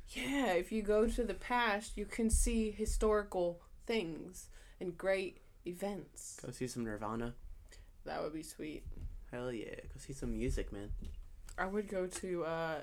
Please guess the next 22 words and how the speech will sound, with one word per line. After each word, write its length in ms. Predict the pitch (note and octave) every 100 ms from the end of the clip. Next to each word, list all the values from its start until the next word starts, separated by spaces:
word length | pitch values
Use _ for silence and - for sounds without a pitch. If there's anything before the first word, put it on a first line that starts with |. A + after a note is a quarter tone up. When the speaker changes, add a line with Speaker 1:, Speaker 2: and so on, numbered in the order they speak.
| -
Speaker 1:
Egypt 440 | F3+ F3+ G#3 - - - F#4 - - - - - - - - - - - - - -
when 480 | F3 F3+ F3 F3+ E3 - F3+
the 80 |
pyramids 480 | E3+ - E3 G#3+ A3
were 80 | A#3
built. 300 | A#3 B3 B3+ - -
<laughs> 140 | B3+ - - - - - -
Speaker 2:
To 80 | A#2
see 140 | B2
how 240 | - G#2 A2
those 220 | A2 -
fuckers 340 | C4+ - A2+
were 120 | A#3+
built? 240 | - - D4
Speaker 1:
<laughs> 20 |
Yeah. 460 | C4+ B3+ A3+ A#3 A#3 - - - - - - F4 D#4 B3+
Speaker 2:
Yo, 400 | F3+ C3 B2 G#2 -
what 120 | A#2
about 200 | A#2+ B2+
Stonehenge, 760 | - - A2 A2+ - - - -
man? 280 | G2 G#2 - - -
Speaker 1:
Yo. 540 | - F3 E3+ E3 D3